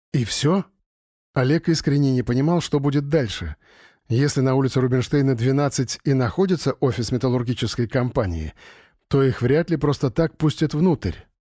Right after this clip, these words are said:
«Пока все. А вы чего хотели, Олег?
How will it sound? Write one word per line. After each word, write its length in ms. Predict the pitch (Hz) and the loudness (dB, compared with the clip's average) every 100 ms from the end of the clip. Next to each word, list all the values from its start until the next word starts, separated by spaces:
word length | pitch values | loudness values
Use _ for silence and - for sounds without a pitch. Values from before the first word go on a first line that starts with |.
| _ _ _ _ _ _ | _ _ _ _ _ _
«Пока 340 | 135 - - | -2 2 0
все. 420 | - - 185 110 - _ _ _ _ | 0 -2 -2 -2 -8 _ _ _ _
А 140 | 160 | 0
вы 120 | 165 | 0
чего 220 | 208 131 113 | -2 -2 -4
хотели, 380 | 131 117 110 | -4 -6 -6
Олег? 400 | 98 95 98 - | -6 -8 -10 -14